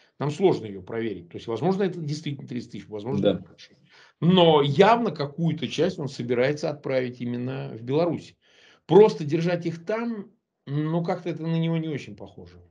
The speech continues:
Speaker 1: Чтобы не использовать этот резерв, если он по всему миру ищет оружие, то уж точно личный состав они искали по зонам.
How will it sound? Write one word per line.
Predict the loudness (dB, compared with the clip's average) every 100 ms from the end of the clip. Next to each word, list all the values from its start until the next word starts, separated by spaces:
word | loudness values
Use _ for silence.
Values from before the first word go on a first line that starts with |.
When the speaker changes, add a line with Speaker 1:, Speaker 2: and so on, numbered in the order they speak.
| _
Speaker 1:
Чтобы | -14 -8 -4
не | -4
использовать | -4 -4 -6 -4
этот | -8 -8
резерв, | -2 -2 -2
если | -6 -6
он | -8
по | -12
всему | -12 -10
миру | -8 -6 -8 -8 -12 -18 -8
ищет | -6 -6 -4
оружие, | -2 -2 -2 -4
то | -6 -10
уж | -12
точно | -8 -8 -6
личный | -4 -4 -6 -6
состав | -4 -4 -4
они | -4 -4
искали | -4 -4
по | -2 -4
зонам. | -4 -6 -8 -16